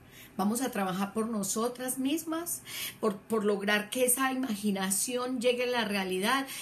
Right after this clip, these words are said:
pero si todos nos unimos con el dolor, va a ser peor. Entonces tenemos que mantener un equilibrio. ¿Dónde me voy a poner yo en estos momentos de dolor?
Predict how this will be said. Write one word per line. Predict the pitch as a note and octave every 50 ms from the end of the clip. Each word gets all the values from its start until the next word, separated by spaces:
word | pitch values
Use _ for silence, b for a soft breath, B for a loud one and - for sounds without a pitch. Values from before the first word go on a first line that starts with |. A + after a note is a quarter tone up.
| B B -
pero | - A3 G#3+ G#3
si | G3+ G#3 - G#3
todos | - - - G#3+ A3+ B3 C#4 C#4
nos | C#4+ C4+ A#3+ G3+ -
unimos | G3+ G3+ G#3 A#3 A#3 A3 F#3+ F3 B B B B B B B - -
con | - A3 G#3+
el | G#3 G3 F#3
dolor, | F3+ G3 F3+ F#3 G#3+ B3 C#4 D#4+ E4 - - - - F#3
va | F#3 G#3+
a | G3+
ser | - A#3+ A3+ G#3+ - - - -
peor. | - A3+ A3 A3 A#3 A#3+ G#3+ F#3+ - - -
Entonces | - G3 G3 A#3 G#3 G#3+ C4 C4
tenemos | - A#3+ G3+ F#3+ F#3+ A3 G#3
que | - C4+
mantener | A#3+ A#3+ B3 B3+ - A#3+ G#3+ G3 F#3 F3
un | F#3+ G3
equilibrio. | A#3 A#3+ A#3+ - G#3 F3+ F3 G3+ G#3+ A3+ G3 F#3 F3+ F#3 F3 B B B B
¿Dónde | - E3+ G#3 G#3+ G3+ G#3 A3+ A3
me | A3+ A#3
voy | A3 G#3 G3 F#3 F#3
a | G3 G#3 -
poner | A#3 A3 G3+ G3 F3+ F3 E3+ - - -
yo | F#3+ F#3 - - A#3+ B3 C4 C4 B B B -
en | - F#3 F#3
estos | F#3 F3+ - - G3 G3+
momentos | A3 G#3 F#3 F3+ E3+ E3+ E3 - F3+ F3 F3
de | F#3+ F3+
dolor? | E3+ D#3+ D#3 D3+ D#3 D#3 C#3 -